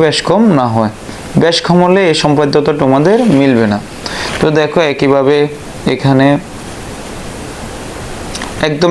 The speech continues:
অ্যাকুরেটভাবে নিতে হবে, নাহলে সম্পাদ্য কিন্তু মিলবে না, আমি আগে বলতেছি। একদম অ্যাকুরেটভাবে এটা নিয়ে নিবা। তাহলে এটা নিলাম আমি বিএম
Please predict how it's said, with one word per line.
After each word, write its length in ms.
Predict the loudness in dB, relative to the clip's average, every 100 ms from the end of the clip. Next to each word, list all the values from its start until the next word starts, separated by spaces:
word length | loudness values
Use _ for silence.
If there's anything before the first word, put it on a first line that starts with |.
| 0
অ্যাকুরেটভাবে 640 | 0 2 2 2 2 2 2
নিতে 160 | 2 2
হবে, 120 | 2
নাহলে 180 | 2 2 0
সম্পাদ্য 320 | 0 0 0 0 2
কিন্তু 180 | 2 2 2
মিলবে 240 | 2 2 2
না, 60 | 2
আমি 100 | 2
আগে 140 | 4 2 2
বলতেছি। 440 | 0 -2 -4 -2 -6 -6 -12 -12 -12 -12 -12 -12 -12 -12 -12 -12 -10 -4 -2
একদম 240 | 0 0 0
অ্যাকুরেটভাবে 560 | 2 2 2 2 2 2
এটা 160 | 4 4 6
নিয়ে 140 | 4 4
নিবা। 200 | 2 0 -2 -8 -8 -6 -4
তাহলে 180 | 0 0 2
এটা 120 | 0 2
নিলাম 220 | 2 4 4
আমি 160 | 4 4 2 2 4
বিএম 920 | 6 6 4 0 -2 0 4 4